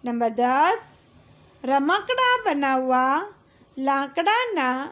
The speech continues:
નાના ટુકડા જોઈએ છે. રમકડા બનાવવા લાકડાના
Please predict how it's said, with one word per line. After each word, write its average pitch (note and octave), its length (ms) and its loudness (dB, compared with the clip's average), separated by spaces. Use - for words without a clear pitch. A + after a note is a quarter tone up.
નાના C4+ 540 -2
ટુકડા C4+ 600 -2
જોઈએ A#3+ 520 -2
છે. F4 240 -2
રમકડા B3+ 600 -2
બનાવવા B3+ 800 -2
લાકડાના B3+ 840 -4